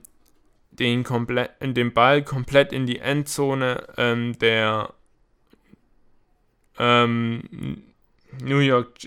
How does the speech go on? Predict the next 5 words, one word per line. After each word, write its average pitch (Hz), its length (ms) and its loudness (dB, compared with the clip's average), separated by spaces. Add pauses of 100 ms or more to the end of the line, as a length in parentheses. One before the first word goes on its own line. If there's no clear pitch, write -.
ähm, 113 400 -2
der 110 500 2 (360)
Buffalo 123 460 4
Bills 147 440 0
getragen. 127 640 2